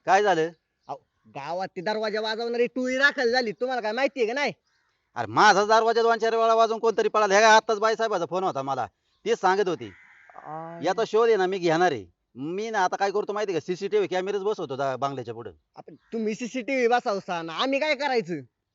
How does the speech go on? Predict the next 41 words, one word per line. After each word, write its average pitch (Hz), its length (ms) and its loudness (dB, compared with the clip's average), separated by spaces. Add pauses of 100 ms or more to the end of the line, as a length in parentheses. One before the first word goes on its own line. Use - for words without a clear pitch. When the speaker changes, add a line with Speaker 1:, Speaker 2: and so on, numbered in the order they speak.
(680)
Speaker 1:
ए, 123 200 -6 (260)
मी 120 140 -10
आहे 165 80 -6
ना, 139 120 -2
आपण 160 200 -4
काय 170 140 -2
करू 170 160 -8
माहिती 170 280 -6
का, 131 260 -2
जर 151 200 -6
लयच 170 300 0
मोठा 180 340 0
जर 165 200 -4
काय 185 120 -2
होणार 160 240 0
असेल 185 240 -2
ना, 143 160 -6 (240)
तर 135 60 -10
मी 160 100 -2
सगळ्या 190 280 2
गावामध्ये 190 440 0
प्रत्येकाच्या 208 380 -2
घरी 190 160 -2
सीसीटीव्ही 160 440 -10
कॅमेरे 131 260 -8
बसवतो, 120 320 -12 (220)
काय 170 120 0
काळजी 175 260 4
करू 156 160 -4
नको 117 220 -8
तू. 90 100 -20 (280)
Speaker 2:
इथं 220 300 -10
गावातला 240 460 0
सरपंच 254 440 -2
सुरक्षित 247 520 -6
नाही, 233 180 -8
आमच्या 240 220 -8
सारख्यांनी 214 420 -4
काय 220 140 -2
करावं 208 320 -2
बुवा? 202 140 -6